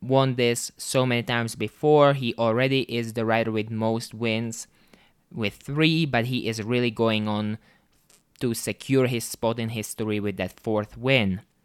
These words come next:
Yates is third, and so it's possible that in the end Yates might snatch that jersey. Sometimes it does happen that the winner of the overall classification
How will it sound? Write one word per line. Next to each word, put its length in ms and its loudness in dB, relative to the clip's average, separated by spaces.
Yates 300 6
is 220 -4
third, 560 6
and 160 -2
so 160 0
it's 160 -6
possible 500 -2
that 180 -4
in 200 -4
the 200 0
end 280 0
Yates 360 0
might 360 0
snatch 320 -4
that 140 -2
jersey. 340 0
Sometimes 500 -4
it 140 -8
does 240 -2
happen 460 -4
that 140 -2
the 80 -2
winner 300 0
of 200 -6
the 140 0
overall 360 2
classification 840 -6